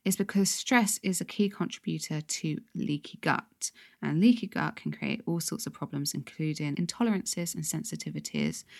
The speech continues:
and bloating as a result. The third reason is stomach acid. So feeling stressed out and not, just not feeling good when you're about to eat or rushing can reduce the stomach acid in your stomach.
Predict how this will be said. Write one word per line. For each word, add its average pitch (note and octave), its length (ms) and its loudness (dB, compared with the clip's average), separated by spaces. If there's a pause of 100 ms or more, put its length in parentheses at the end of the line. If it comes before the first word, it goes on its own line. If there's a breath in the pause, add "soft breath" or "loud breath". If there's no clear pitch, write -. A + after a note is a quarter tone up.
(360 loud breath)
and C#3+ 540 0 (180)
bloating E3+ 400 -4
as - 160 -6
a F3 40 -6
result. G#3+ 280 -4 (640)
The A3+ 100 6
third D4+ 320 8
reason A3 540 8
is E3+ 300 2
stomach D3+ 400 2
acid. - 460 -6 (340 loud breath)
So - 180 0
feeling B3 360 8
stressed G#3 400 2
out D#3+ 340 4
and E3 160 4
not, G3 280 4
just - 260 0
not G3 320 8 (420 soft breath)
feeling E3+ 800 4 (400)
good F#3+ 300 8
when E3+ 140 2
you're D#3+ 120 0
about D3+ 280 0
to - 200 -4
eat F3 280 2
or D3+ 120 -2
rushing D3+ 600 0
can C#3+ 260 -4
reduce C#3+ 400 -6
the - 60 -8
stomach - 420 -4
acid - 420 -6 (140)
in C#3+ 360 -4
your D#3 400 -4
stomach. B3+ 380 -2